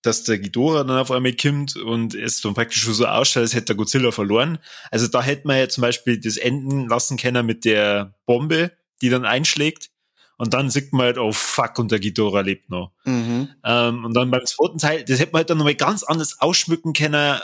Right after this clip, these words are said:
Speaker 1: und dann, weißt du, der Godzilla kommt zurück, man weiß nicht genau, ist er vielleicht doch tot oder kommt er wieder und dann, das hätte ich mega gefunden. Und so, pff, ja, ist, ja, du weißt ja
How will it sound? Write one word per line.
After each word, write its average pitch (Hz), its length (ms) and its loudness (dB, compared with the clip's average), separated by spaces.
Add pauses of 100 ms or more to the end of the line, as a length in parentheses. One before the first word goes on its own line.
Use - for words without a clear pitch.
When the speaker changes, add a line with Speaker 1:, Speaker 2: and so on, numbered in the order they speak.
Speaker 1:
und 131 260 0
dann, 127 320 0
weißt 123 220 2
du, 123 60 2
der 120 80 2
Godzilla 131 460 0
kommt 135 260 -2
zurück, 135 300 -4
man 123 160 2
weiß 127 140 2
nicht 139 120 -2
genau, 123 260 0
ist 113 120 -2
er 117 100 2
vielleicht 113 400 -2
doch - 180 -2
tot 143 360 0
oder 117 180 2
kommt 156 240 -2
er 143 80 0
wieder 135 340 2
und 117 160 -6
dann, 127 200 0 (500)
das 220 180 0
hätte 208 120 2
ich 160 160 2
mega 180 280 4
gefunden. 160 520 -2 (280)
Und 139 120 -4
so, 170 520 0 (100)
pff, - 460 -8
ja, 127 540 0 (320)
ist, - 320 -8 (180)
ja, 107 460 -6 (840)
du 139 140 0
weißt - 280 2
ja - 180 -2